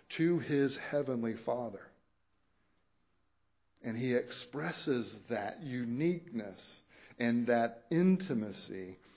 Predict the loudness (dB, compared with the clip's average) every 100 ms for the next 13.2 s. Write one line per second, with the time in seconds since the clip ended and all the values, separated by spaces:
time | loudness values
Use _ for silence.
0 | -20 -6 0 0 0 -2 0 2 2 -2
1 | -6 -10 -16 _ _ -20 -18 -10 -8 -8
2 | -14 -20 -20 _ _ _ _ _ _ _
3 | _ _ _ _ _ _ _ _ _ -6
4 | 0 2 4 4 2 -2 -4 -6 -2 2
5 | 2 0 0 0 2 0 -2 -2 0 0
6 | 0 -2 -2 -2 -2 -4 -8 -12 -8 -4
7 | -4 -6 -10 -14 -16 -20 -20 -4 0 4
8 | 6 4 2 0 0 0 0 0 2 2
9 | 0 -4 -8 2 2 4 4 4 2 2
10 | 2 2 -2 -6 2 4 4 2 2 2
11 | 0 0 0 2 4 6 4 4 2 -4
12 | -2 -2 2 4 6 6 4 4 2 0
13 | 0 0